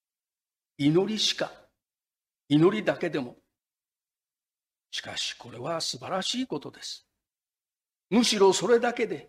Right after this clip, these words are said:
どれだけ心を込めて祈りを捧げているかということを、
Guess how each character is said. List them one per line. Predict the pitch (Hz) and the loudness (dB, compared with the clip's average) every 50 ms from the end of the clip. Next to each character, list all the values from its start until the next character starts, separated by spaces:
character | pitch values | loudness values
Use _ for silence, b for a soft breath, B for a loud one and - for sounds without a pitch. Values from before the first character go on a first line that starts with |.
| _ _ _ _ _ | _ _ _ _ _
ど | 170 220 | 2 4
れ | 269 277 | 4 4
だ | 254 240 220 | 2 2 0
け | - - 190 | 0 0 -2
心 | 180 - - 165 - - 233 226 196 | -4 -4 -6 -8 -8 -4 0 0 0
を | 165 - - | 0 0 -2
込 | - 185 | -4 -2
め | 165 143 | -2 -2
て | 139 - - 123 | -2 -4 -4 -6
祈 | 139 - - 135 135 147 175 214 | -6 -4 0 2 4 4 4 2
り | 220 226 | 0 -2
を | 214 175 | -2 -4
捧 | 156 - 156 139 - 208 | -4 -4 -6 -2 -2 0
げ | 185 214 214 214 | 0 0 -2 -2
て | - 226 226 | -4 -6 -6
い | 220 | -6
る | 226 233 233 | -8 -8 -12
か | - - 214 214 208 202 - _ _ _ - | -8 -4 -4 -4 -4 -4 -8 _ _ _ -8
と | 202 208 | -6 -6
い | 220 240 | -6 -6
う | 220 | -6
こ | - 240 240 | -8 -10 -8
と | - 240 | -4 -2
を、 | 208 160 180 180 175 | 0 0 0 0 -2